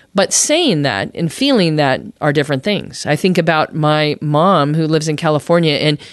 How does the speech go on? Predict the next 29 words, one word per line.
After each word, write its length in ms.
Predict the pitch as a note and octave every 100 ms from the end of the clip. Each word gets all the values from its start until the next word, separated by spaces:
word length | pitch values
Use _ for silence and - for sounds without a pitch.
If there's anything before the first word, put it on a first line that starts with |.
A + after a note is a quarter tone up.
| - -
she 300 | - G3 G3
believes 440 | F#3+ F#3+ D#3+ E3
that 140 | D#3 -
she's 180 | F3
had 200 | D#3+ D#3
covid 520 | - D#3+ E3 D#3 D3+ -
probably 420 | - D#3+ E3 D#3+
eight 280 | - E3+ -
times, 580 | F#3+ F#3+ B2+ A#2+ D#3+
and 160 | - D3+
that 100 | D3+
every 120 | D#3+
time 180 | E3+ F3
she 120 | F3
goes 180 | E3 D#3
outside, 400 | D3 D3 E3 D#3
someone 240 | - D3
breathes 220 | C#3+ D3+ D3
on 80 |
her, 100 | C#3
she 140 | B2 C#3
gets 280 | F3+ B3+ -
it. 140 | - - - - - _ _ _
Now, 300 | F3 F3+ - -
I'm 360 | - E3+ G#3 G#3
not 300 | - F3+ F#3
there. 380 | F#3 C3 C#3 G3 - -
I'm 200 | D#3 E3+
gonna 360 | E3 E3+ E3+